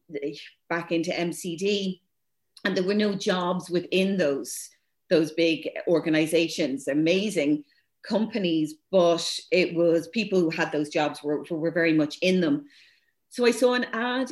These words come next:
in the paper to set up the, for charity manager for the Ronald McDonald Children's Charity, and never done anything like this in my life. And,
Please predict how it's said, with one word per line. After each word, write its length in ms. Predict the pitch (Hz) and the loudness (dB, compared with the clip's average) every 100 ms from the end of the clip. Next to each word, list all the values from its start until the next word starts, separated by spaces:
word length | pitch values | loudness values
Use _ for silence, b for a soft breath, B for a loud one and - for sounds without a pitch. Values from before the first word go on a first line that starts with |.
| - | -6
in 120 | 208 | -4
the 60 | 185 | -4
paper 640 | 190 180 180 156 90 - _ | -2 -2 -2 -4 -4 -8 _
to 120 | - | -10
set 220 | 185 185 180 | -4 -2 -4
up 180 | 175 _ _ - | -6 _ _ -2
the, 460 | 175 175 165 160 160 | 2 4 2 0 -2
for 100 | 180 | -6
charity 480 | - 226 220 208 175 | -4 -2 -2 -2 -4
manager 680 | 170 180 170 - 110 - - | -2 -2 -4 -4 -8 -8 -8
for 80 | 165 | -4
the 80 | |
Ronald 420 | 160 156 151 147 156 | -2 0 0 0 -2
McDonald 560 | 151 165 151 143 143 | -4 -2 -2 -4 -6
Children's 460 | - 147 147 143 139 | -6 -6 -2 -4 -4
Charity, 600 | 160 143 147 143 117 - b b b _ - | -4 -2 -2 -4 -10 -12 b b b _ -4
and 360 | 170 165 165 - | -2 0 -2 0
never 240 | 208 202 | 2 2
done 200 | 185 180 | 0 0
anything 320 | 170 165 170 | 0 -2 -4
like 120 | 156 | -4
this 140 | 147 143 | -6 -6
in 80 | 151 | -4
my 120 | 143 | -2
life. 380 | 143 120 110 - _ _ _ _ 165 | -2 -4 -6 -10 _ _ _ _ -4
And, 600 | 165 156 151 151 156 | 0 0 2 2 2